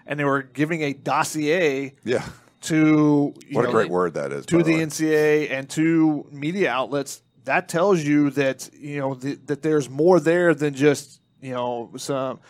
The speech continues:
Speaker 1: some hearsay that you hear a lot of times with these type of cases. Not as, I don't wanna equate the L S U. That's a much different sexual assault. It's a much different type of case. Uh, but as far as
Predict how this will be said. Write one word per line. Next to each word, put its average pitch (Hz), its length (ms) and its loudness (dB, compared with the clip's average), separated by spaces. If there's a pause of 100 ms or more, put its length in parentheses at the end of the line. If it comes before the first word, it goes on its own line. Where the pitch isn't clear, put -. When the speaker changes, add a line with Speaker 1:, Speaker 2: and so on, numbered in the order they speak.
(120)
Speaker 1:
some 139 160 -10
hearsay 151 680 2
that 143 160 -4
you 147 80 -4
hear 147 120 2
a 143 60 2
lot 147 180 4
of 147 80 -2
times 135 320 -4
with 131 120 -10
these 147 260 -6
type 131 260 -4
of 131 100 -6
cases. 135 560 -6 (300)
Not 175 180 0
as, 180 180 2
I 160 140 0
don't 165 260 -2
wanna 156 200 0
equate 151 420 0
the 139 180 -4
L 143 140 0
S 135 180 -6
U. 143 160 0
That's 139 260 -4
a 139 40 -14
much 135 260 -8
different 139 300 -8
sexual 135 300 -8
assault. 131 280 -6
It's 123 100 -12
a 135 40 -20
much 131 160 -8
different 131 340 -10
type 131 220 -4
of 120 80 -10
case. 123 340 -10 (320)
Uh, 131 180 -4
but 131 220 -2
as 143 80 -4
far 143 280 0
as 131 180 -6